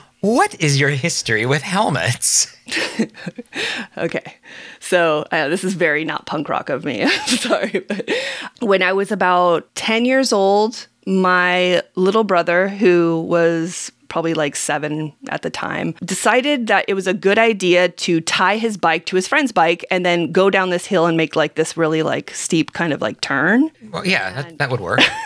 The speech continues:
Speaker 2: Yeah, exactly. You know, your kids, you're like, "Let's tie this shit together." <laughs> Well, because of that, his friend made the turn too sharp, and my brother came swinging around and hit a cement light pole and cracked his head, like,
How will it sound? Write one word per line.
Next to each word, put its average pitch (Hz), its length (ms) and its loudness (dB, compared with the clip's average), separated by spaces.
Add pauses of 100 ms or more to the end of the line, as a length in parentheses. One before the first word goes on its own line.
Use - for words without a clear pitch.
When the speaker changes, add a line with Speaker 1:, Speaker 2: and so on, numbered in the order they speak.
(160)
Speaker 2:
Yeah, 269 260 0
exactly. 180 500 0
You 240 100 4
know, 208 100 6
your 190 160 4
kids, 208 260 2
you're 190 100 4
like, 180 140 4
"Let's 285 180 -4
tie 240 220 2
this 262 180 -2
shit 277 220 -2
together." 277 640 4
<laughs> - 640 -10
Well, 190 400 4 (340)
because 220 320 0
of 202 80 0
that, 170 300 2 (180)
his 220 240 -2
friend 202 240 0
made 185 160 -2
the 175 80 -2
turn 175 360 0
too 226 200 2
sharp, 170 480 2 (420)
and 175 300 0
my 180 120 2
brother 175 280 2
came 170 260 0
swinging 175 420 2
around 165 380 0
and 165 200 0
hit 165 380 2
a 170 280 0
cement 170 560 0
light 151 300 -2
pole - 380 0
and 160 220 -2
cracked - 300 -6
his 156 260 -2
head, - 380 -6 (240)
like, - 280 -4